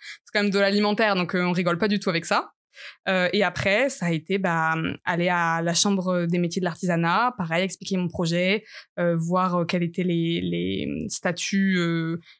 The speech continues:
les plus cohérents, euh, pour mon projet, euh, les droits, euh, auxquels je pouvais avoir,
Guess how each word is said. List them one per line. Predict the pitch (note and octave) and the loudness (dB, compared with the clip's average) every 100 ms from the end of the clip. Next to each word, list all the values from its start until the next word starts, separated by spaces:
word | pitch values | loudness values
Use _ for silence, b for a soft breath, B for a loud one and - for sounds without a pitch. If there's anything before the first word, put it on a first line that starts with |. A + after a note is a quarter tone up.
| _ | _
les | D#3+ E3+ | -8 -8
plus | - F3+ E3+ E3+ E3 D#3+ D#3 E3 F#3 - - - - _ _ _ _ - | -6 -2 -2 0 -2 -4 -6 -6 -8 -10 -12 -14 -18 _ _ _ _ -4
cohérents, | G#3+ G3 F#3+ F#3+ G3 G3 F#3 | 0 2 2 2 4 4 4
euh, | F3 E3+ | 2 0
pour | F#3+ | 2
mon | G3 F#3 | 4 2
projet, | - F3 E3 F#3+ G#3+ A#3+ - | 2 0 2 4 4 2 2
euh, | F#3 F3 E3+ E3+ E3 E3 | 2 4 2 2 0 -2
les | E3+ E3 E3+ E3 E3 D#3+ - - | -2 0 0 0 -2 -6 -14 -6
droits, | E3 E3 D#3+ E3 F3 F3+ F#3 F3+ | -2 0 0 0 2 2 2 2
euh, | E3+ E3 | 0 0
auxquels | E3+ E3+ F3 E3+ | -2 -2 -2 -4
je | |
pouvais | - E3+ | -6 -2
avoir, | E3 D#3+ E3 | -2 -2 -6